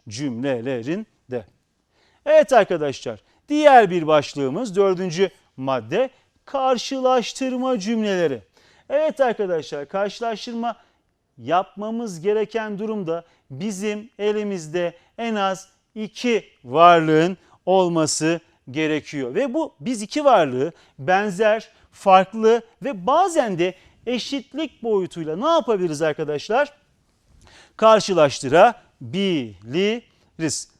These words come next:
Tanımı okuyacak olursak eğer, birden çok varlığın benzer ya da farklı yönlerini, bazen de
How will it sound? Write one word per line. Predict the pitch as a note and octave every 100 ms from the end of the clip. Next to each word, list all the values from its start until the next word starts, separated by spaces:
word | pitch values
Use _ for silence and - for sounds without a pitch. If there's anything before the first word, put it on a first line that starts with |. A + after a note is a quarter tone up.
| _
Tanımı | - F4 E4 D#4+
okuyacak | C#4+ B3+ G#3 A#3 A#3+
olursak | A3+ A3+ G3 E3+
eğer, | C#3+ C3 A3+ - _ _
birden | C3+ D#3 A3 G#3 B3 C#4
çok | B3 - F#3 F3+ _ -
varlığın | D3+ E3 D3+ C3 A#2+ E3 F#3+ _ _ _ _ _ _ -
benzer | G#2+ D#3+ F3+ G3 F3+ E3 A#3+ C#4+
ya | A3+ E3+ A3+
da | C4
farklı | A3+ - F#3 F#3 G#3
yönlerini, | G3 D#3+ B2+ A#2 G#2 A2+ F#3+ - _ _ _
bazen | D#3 A3+ E4+ E4+ D4+ F#3
de | C3+ C#3